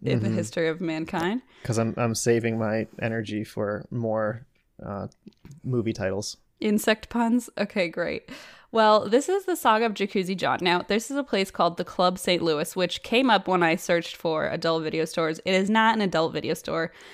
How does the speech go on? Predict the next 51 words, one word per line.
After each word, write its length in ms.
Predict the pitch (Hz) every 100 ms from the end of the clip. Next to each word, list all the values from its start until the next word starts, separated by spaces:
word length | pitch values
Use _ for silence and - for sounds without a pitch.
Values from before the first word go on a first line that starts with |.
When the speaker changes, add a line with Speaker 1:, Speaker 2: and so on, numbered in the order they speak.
| - _ -
Speaker 1:
Um, 280 | 185 175 -
it's 160 | 175 -
a 100 | 196
private 400 | - 208 220 202
men's 340 | 180 180 180
club, 380 | - 143 156 -
and, 380 | - 170 175 180 311 -
uh, 400 | 180 180 175 -
somebody 480 | - 208 220 214
in 320 | 190 190 185 165
the 100 | 175
Yelp 240 | 175 170
reviews 220 | 165 160
actually 260 | 165 175 165
described 520 | 180 - - 160 156
it. 220 | 160 165 - - - - - - _
It 140 | 202
says, 200 | - 190
"Club 300 | - - 247
Saint 220 | 254 277 220
Louis, 260 | 208 208
or 140 | - 190
the 80 |
club 380 | 190 - 208 208 202
as 160 | 190
it 80 | 185
is 100 | 185
referred 320 | 202 - 208 196
to 140 | 202
in 100 | 185
the 60 | 175
gay 180 | 196
community, 540 | 190 208 196 185 185 196
has 200 | 196 175
been 140 | 170
around 280 | 175 180 196
for 120 | -
many, 260 | 175 196 240
many 300 | 220 208 196
years. 320 | 180 180 180
It 140 | - 180
offers 360 | 180 - 190
men 160 | 196 220
a 60 |
place 260 | 202 190 190
to 100 | 180
work 240 | 180 208 202
out, 160 | 202
swim, 280 | - 190 190
and 200 | - 190
socialize. 800 | - 233 233 208 190 185 180